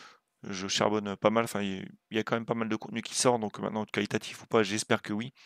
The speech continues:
Mais je veux pas trop vous faire de vidéos non plus, même si visiblement, euh, le fait d'être récurrent, récurrent sur, euh, sur YouTube, ça marche pas mal. Euh, je vous laisse là-dessus.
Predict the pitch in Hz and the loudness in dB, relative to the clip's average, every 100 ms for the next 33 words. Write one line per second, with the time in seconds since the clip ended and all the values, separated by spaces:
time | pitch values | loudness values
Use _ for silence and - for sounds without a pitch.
0 | - - - 104 92 107 131 - 127 117 | -18 -16 -8 -6 -2 4 4 4 0 0
1 | 113 117 107 101 104 104 98 95 120 - | 0 0 2 -2 -2 -2 -4 -8 -12 -14
2 | - - - - 92 - 92 98 101 98 | -20 -20 -14 -8 -8 -8 -12 -8 -4 -4
3 | 101 95 101 110 _ _ _ _ _ _ | -6 -8 -12 -18 _ _ _ _ _ _
4 | _ _ _ - - - - 101 - 98 | _ _ _ -16 -8 -6 -4 -4 -4 -6
5 | 95 98 120 - 117 113 110 101 107 - | -2 2 2 2 0 2 2 0 -2 -2
6 | 107 110 107 110 101 98 98 - - - | -2 -2 -2 -4 -4 -4 -6 -10 -18 -20
7 | - - 107 104 98 110 - 104 117 - | -14 -2 0 0 -4 -4 0 2 0 2
8 | 107 101 110 110 - - 117 117 117 147 | 4 4 2 -2 -10 4 10 10 10 8
9 | 180 - 127 - 123 | 8 8 6 4 -2